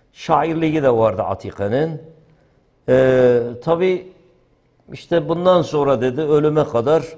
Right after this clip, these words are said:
saçlarımı taramayacağım, yağ sürünmeyeceğim, yeni şeyler giyinmeyeceğim, böyle edeceğim, ya matem tutacağım, üstüm başım topraklar içinde bırakacağım.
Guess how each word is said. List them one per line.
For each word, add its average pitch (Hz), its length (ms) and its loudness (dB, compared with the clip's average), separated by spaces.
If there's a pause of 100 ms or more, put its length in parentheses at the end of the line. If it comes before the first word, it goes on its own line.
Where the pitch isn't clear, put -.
(340)
saçlarımı 156 720 2
taramayacağım, 110 1000 -2
yağ 139 200 0
sürünmeyeceğim, 107 1000 -10 (640)
yeni 151 340 0
şeyler 151 360 0
giyinmeyeceğim, 117 1000 -4 (200)
böyle 151 240 2
edeceğim, 131 600 -4
ya 143 120 -4
matem 151 420 0
tutacağım, 87 600 -8 (140)
üstüm 123 400 -10
başım 120 340 -4 (380)
topraklar 123 580 2
içinde 107 460 -6
bırakacağım. 95 680 -6